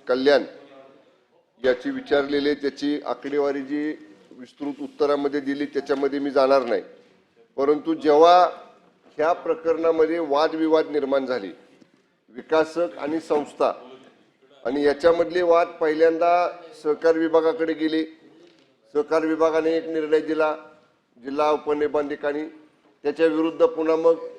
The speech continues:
विभागीय सहनिबंधकाकडे अपील झालं, खालचा निर्णय विभागीय सहनिबंधकांनी रद्द केला.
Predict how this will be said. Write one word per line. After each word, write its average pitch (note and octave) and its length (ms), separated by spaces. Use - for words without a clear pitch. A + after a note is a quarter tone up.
विभागीय D#3 540
सहनिबंधकाकडे D#3+ 1000
अपील D3+ 320
झालं, D#3 280
खालचा D3 280
निर्णय D#3 320
विभागीय D#3 600
सहनिबंधकांनी D3+ 880
रद्द D3 240
केला. D3+ 380